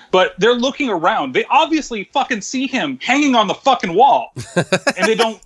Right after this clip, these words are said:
Speaker 1: they don't make any fucking noise. They don't react to him. He is there. He's,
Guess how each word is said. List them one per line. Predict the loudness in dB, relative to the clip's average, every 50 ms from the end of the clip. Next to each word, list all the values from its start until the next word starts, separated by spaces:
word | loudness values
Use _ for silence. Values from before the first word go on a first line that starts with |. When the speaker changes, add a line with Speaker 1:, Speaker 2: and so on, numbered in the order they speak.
| -10 -4
Speaker 1:
they | -2 -2 0
don't | 2 0 0 0
make | 0 -2 -2 0 -2
any | -4 -4 -4
fucking | -2 -2 -4 -4 -2 -2
noise. | -2 0 0 0 -2
They | -2
don't | -2 -2 -2 -4 -6 -8 _
react | 0 2 4 4 4 2 0 -2 -2
to | -2 -2
him. | -2 -6 -10 -12 _ _ -10
He | -2 2 2 4
is | 4 2 0 -4 -6
there. | -2 0 2 4 4 2 0 -2 -6 -14 -18 _ _ _ _
He's, | -2 0 0 0 0 -2